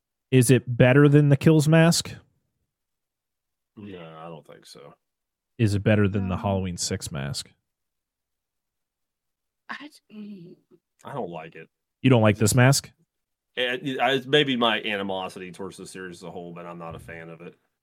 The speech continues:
Speaker 3: I just like the weathered look.
Speaker 2: I, I think the weathering is cool, but the problem is, is, like, it's not even, like, damaged old cool. It's just, like,
Speaker 3: But
Speaker 2: it's
Speaker 3: look at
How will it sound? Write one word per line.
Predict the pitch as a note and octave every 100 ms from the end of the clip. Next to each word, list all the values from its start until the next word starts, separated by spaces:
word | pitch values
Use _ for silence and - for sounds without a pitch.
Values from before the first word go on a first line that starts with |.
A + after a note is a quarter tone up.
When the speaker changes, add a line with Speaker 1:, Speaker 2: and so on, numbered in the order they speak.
| _ _
Speaker 3:
I | A#3 B3+
just | D4 C4+ -
like | A3 A3+
the | G3
weathered | F#3+ F3+ - -
look. | - A2 - _ _ _ -
Speaker 2:
I, | F#3 F#3+
I |
think | F3+ A#3
the | A#3
weathering | E3+ B2 B2+ D#3 E3
is | D#3+
cool, | - E3 E3
but | -
the |
problem | A2+ - C3 C3+ E3 C#3+
is, | A#2+ - A2 A2+ B2 C3 E3
is, | - G#2+ G2+ - - _ _ _ _ _ _
like, | A#2 G2+ - _ _
it's | - B2+
not | D#3 D3+
even, | D#3+ D3+
like, | B2+ G#2+ F2+ -
damaged | A#2+ B2 A#2+ A#2 G#2 - -
old | G#2 A#2 B2+ -
cool. | - E3 D#3+ E3+ D3+
It's | B2 -
just, | B2 -
like, | A#2+ A2+
Speaker 3:
But | - -
Speaker 2:
it's | A#2 -
Speaker 3:
look |
at | B2+